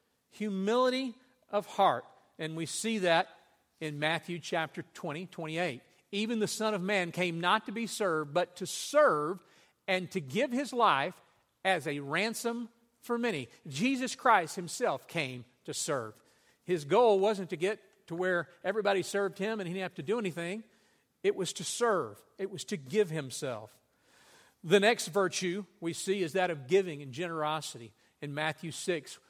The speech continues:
one through four. "Beware of practicing your righteousness before other people in order to be seen by them, for then you will have no reward from your Father who is in heaven. Thus, when you give to the needy, sound no trumpet before you,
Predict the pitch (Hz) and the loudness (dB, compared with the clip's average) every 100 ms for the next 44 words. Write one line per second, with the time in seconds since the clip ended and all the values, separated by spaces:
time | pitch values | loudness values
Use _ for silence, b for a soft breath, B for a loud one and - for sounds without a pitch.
0 | b - 139 151 156 143 _ _ 156 147 | b -14 -4 -4 -4 -8 _ _ -6 -6
1 | - 156 123 131 170 202 214 - 196 180 | -4 -4 -2 -2 4 4 4 4 2 2
2 | - 175 165 156 190 - - 143 - 131 | -4 -10 -4 -2 -2 -6 -16 -14 -12 -8
3 | 165 151 135 180 196 147 147 147 139 135 | -4 -4 -4 -8 -6 -6 -4 -6 -8 -10
4 | - 196 208 143 139 143 185 175 151 185 | -6 -6 -4 -6 -4 -6 -8 -10 -4 -2
5 | 220 202 B B 196 202 170 208 208 208 | -2 -4 B B 2 4 8 6 6 -2
6 | 196 190 185 220 196 175 170 - 202 202 | -2 0 4 4 2 -6 -8 0 4 4
7 | 190 175 185 175 165 208 143 120 B B | 2 -4 -4 -6 -6 -6 -6 -12 B B
8 | 202 247 - 208 202 160 277 294 - 240 | 4 4 2 -2 -2 2 4 2 0 -4
9 | 233 202 185 175 - 240 233 208 - 220 | -2 0 -2 -4 -2 0 0 -4 -2 -2
10 | 196 208 175 - 175 180 196 | -2 -4 -6 -4 -2 -2 -4